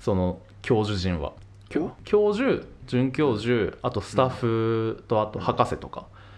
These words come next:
Speaker 2: うん。
Speaker 1: 結構だから、ちゃんと発言することを求められてる人は、
Speaker 2: うん。
Speaker 1: 常時ビデオオンみたいな。
Speaker 2: はいはいはいはい。
Speaker 1: で、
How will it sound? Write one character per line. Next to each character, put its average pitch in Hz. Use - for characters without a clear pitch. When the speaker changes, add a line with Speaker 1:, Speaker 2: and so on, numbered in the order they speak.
Speaker 2:
う 107
ん。 87
Speaker 1:
結 -
構 92
だ 92
か 92
ら、 85
ち -
ゃ 156
ん 147
と 151
発 147
言 127
す 131
る 120
こ 127
と 110
を 92
求 90
め 95
ら 98
れ 95
て 92
る 92
人 92
は、 85
Speaker 2:
う 117
ん。 95
Speaker 1:
常 131
時 90
ビ 101
デ 87
オ 82
オ 101
ン 85
み -
た -
い -
な。 170
Speaker 2:
は -
い -
は 95
い 95
は -
い 92
は -
い。 -
Speaker 1:
で、 127